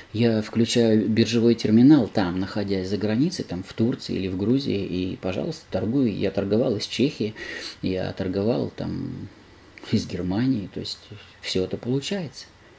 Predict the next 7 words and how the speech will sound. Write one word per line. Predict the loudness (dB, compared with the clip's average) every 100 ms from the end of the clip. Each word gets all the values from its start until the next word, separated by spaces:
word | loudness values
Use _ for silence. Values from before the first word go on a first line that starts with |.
| -20 -20 -20 -20 -2
И | 0 0 -4 -6 -2
вот | -2 -2
я | -8 -4 0 0
просто, | 0 -2 -2 -10
понимаете, | -6 0 2 2 0
вот, | -2 -4 -8 -16 -8
а, | -4 -4 -4 -6 -8 -8 -4 -4 -4 -6 -8 -10 -12